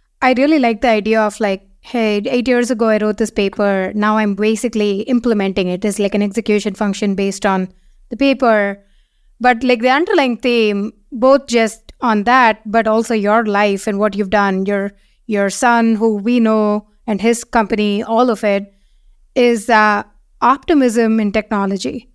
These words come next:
right? Like, you seem to be this eternal optimist on how tech can, uh, be net beneficial for mankind,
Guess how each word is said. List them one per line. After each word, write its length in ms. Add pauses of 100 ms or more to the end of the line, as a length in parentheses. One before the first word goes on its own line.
(140)
right? 220
Like, 200
you 100
seem 380
to 120
be 600 (240)
this 140
eternal 540
optimist 680 (300)
on 520 (300)
how 300 (100)
tech 260
can, 360 (320)
uh, 420 (380)
be 400
net 420 (260)
beneficial 680
for 140
mankind, 640